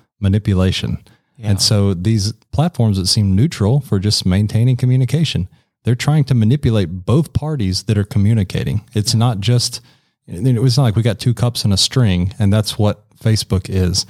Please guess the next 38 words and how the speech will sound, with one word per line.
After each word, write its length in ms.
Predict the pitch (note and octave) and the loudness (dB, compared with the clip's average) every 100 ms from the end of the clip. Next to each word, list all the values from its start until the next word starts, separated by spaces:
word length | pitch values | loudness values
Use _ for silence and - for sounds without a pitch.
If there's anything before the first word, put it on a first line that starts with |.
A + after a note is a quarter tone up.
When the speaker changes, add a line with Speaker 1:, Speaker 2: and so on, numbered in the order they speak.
| - | -2
Speaker 2:
Right. 280 | B2+ A#2+ G#2 | 0 0 2
Speaker 1:
And 80 | |
we're 100 | G2+ | 2
just 140 | G2+ G2 | 0 0
trying 140 | G#2+ | 0
to 80 | F2+ | 0
talk 240 | - A2+ - | 0 -2 0
to 100 | F2 | -2
each 160 | D#2+ | -2
other. 180 | - - | -2 -2
No, 160 | G2 G#2+ | 0 2
there's 160 | A2+ | 2
all 120 | A#2 B2 | 2 0
kind 180 | C3 | 0
of 60 | G#2+ | 0
stuff 200 | - G2+ | 0 -2
going 220 | G2 G2 | 0 0
on 140 | F#2 F#2+ | 2 0
where 160 | F#2 | 0
I'm 280 | F#2+ G#2 C3 | 0 2 2
being 200 | A#2+ A2 | 2 2
manipulated, 600 | G2+ G2 - F#2 F2+ F2+ | 2 0 0 0 0 0
you're 220 | F2+ G#2+ | 0 0
being 240 | A2+ G2+ F#2+ | 2 2 2
manipulated 640 | F2+ F2 G#2 F2+ F2+ F2+ | 2 0 0 0 0 -2
for 180 | - F2+ | -4 -2
a 40 | E2+ | -2
very 320 | F#2 A2 A#2+ A#2 - _ | 0 0 -2 -4 -16 _
certain 500 | - B2+ A2 A2+ F#2+ - _ - | -2 0 2 0 0 -4 _ -6
reason. 500 | A2 B2 F#2+ D#2+ F#2 - _ | 0 0 0 -2 -4 -8 _
And 400 | A2 F#2+ F2+ F2+ | 0 2 2 0
to 240 | - - C#3+ | -4 -4 -2
Speaker 2:
Yep. 80 | B2+ | 2
Speaker 1:
us, 300 | E3+ G#2+ C3+ | 2 2 0
it 60 | |
just 180 | A2+ G#2+ | 0 -2
feels 340 | - A2+ G#2 G2+ | 0 0 2 2
like 320 | G2 G2 | 0 -2